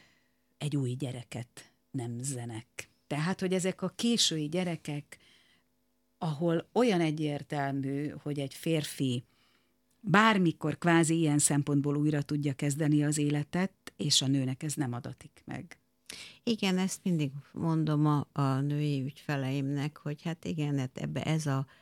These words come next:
Speaker 2: ez a rizikó, mert hogyha, hogyha elmegy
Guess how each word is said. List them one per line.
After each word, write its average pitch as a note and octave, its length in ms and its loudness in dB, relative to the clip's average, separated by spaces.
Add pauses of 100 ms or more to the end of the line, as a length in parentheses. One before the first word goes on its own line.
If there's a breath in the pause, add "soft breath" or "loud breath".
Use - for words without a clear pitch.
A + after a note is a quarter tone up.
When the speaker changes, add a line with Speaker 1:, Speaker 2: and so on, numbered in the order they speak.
(300 soft breath)
Speaker 2:
ez F3 220 0
a F#3 60 4
rizikó, C3+ 720 -2
mert C#3+ 320 -4
hogyha, C3+ 520 -4 (580 soft breath)
hogyha D3 360 -4
elmegy D#3+ 680 0